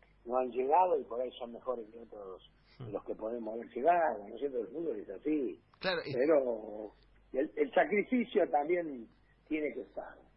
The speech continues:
Speaker 1: El sacrificio tiene que estar también.
Speaker 2: Sí, eh,
Speaker 1: Y
Speaker 2: eh,
Speaker 1: la suerte sola no viene.
Speaker 2: Claro, claro. Pa-, pasa eso, ¿no? De, de,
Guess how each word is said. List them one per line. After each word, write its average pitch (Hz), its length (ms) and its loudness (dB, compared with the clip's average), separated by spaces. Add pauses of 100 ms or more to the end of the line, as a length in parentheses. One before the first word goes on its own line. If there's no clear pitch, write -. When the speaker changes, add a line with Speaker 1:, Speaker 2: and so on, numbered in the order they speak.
(180)
Speaker 1:
El - 80 -20
sacrificio 139 500 -4
tiene 113 180 -12
que 98 100 -12
estar - 320 -16
también. - 260 -20 (360)
Speaker 2:
Sí, 139 200 -8 (240)
eh, 127 160 -4
Speaker 1:
Y 117 100 0
Speaker 2:
eh, 117 120 -2
Speaker 1:
la 123 200 6
suerte 170 400 4
sola 165 280 4
no 131 120 -4
viene. 98 420 -10 (640)
Speaker 2:
Claro, 98 340 -6 (140)
claro. 127 260 -4
Pa-, 165 240 -2
pasa - 260 2
eso, 139 240 -2
¿no? 233 140 0
De, 202 120 -2
de, 156 200 -4